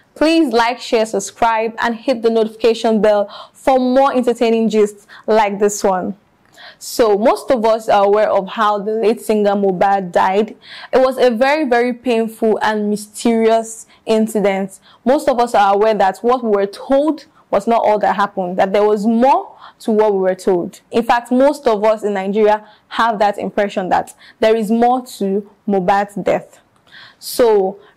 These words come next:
earlier, uh, Mohbad's wife, Wunmi, came to make a post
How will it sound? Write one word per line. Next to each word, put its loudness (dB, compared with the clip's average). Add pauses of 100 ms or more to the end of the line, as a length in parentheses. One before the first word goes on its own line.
earlier, 0
uh, 0
Mohbad's 0
wife, 0
Wunmi, -2
came 0
to -6
make 0
a 2
post -2